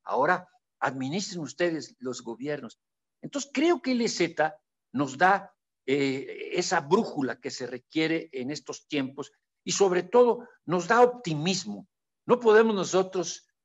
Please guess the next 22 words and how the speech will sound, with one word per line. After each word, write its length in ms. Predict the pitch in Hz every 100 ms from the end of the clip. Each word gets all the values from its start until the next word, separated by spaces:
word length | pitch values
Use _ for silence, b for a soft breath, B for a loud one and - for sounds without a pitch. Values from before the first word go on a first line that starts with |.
| _
rendirnos, 680 | 160 156 131 170 165 139 127
no 180 | 160 170
podemos 380 | 170 170 170
nosotros 500 | 147 - 180 175 156 -
claudicar, 720 | 139 127 113 - - 143 127
nos 160 | - -
está 340 | 117 - 180
prohibido 640 | 180 156 139 131 202 196 -
cansarnos, 880 | 139 143 - 190 190 139 117 120 _ _ _ -
aunque 280 | 135 143
ya 100 | 151
algunos 360 | 165 170 190 156
de 60 | 123
nosotros 460 | 117 160 160 127
ya 140 | 131 139
estamos 380 | - 139 143
en 80 | 143
una 120 | 151
edad 200 | 123 135
de 100 | 131
cansarnos, 480 | 120 123 - 277 -
<laughs> 920 | - - - - - - - _ -